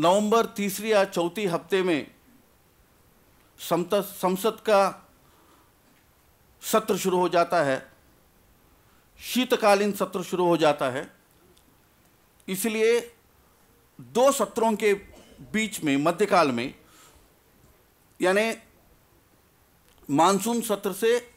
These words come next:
शीतकालीन सत्र के बीच में ये महाअभियान आडवाणी जी ने और भारतीय जनता पार्टी ने कर रही है।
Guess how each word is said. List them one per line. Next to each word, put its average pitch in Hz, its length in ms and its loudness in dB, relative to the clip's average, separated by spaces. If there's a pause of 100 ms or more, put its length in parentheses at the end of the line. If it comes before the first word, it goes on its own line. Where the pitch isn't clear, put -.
शीतकालीन 208 600 0
सत्र 185 300 -6
के 180 140 -2
बीच 151 320 -6
में 190 280 -4 (1160)
ये 226 380 2
महाअभियान 196 880 0 (680)
आडवाणी 185 380 4
जी 175 120 -6
ने 202 80 -4
और 208 140 0
भारतीय 151 380 -2
जनता 165 300 -2
पार्टी 156 340 -2
ने 196 160 -4
कर 170 200 -4
रही 107 200 -6
है। - 160 -20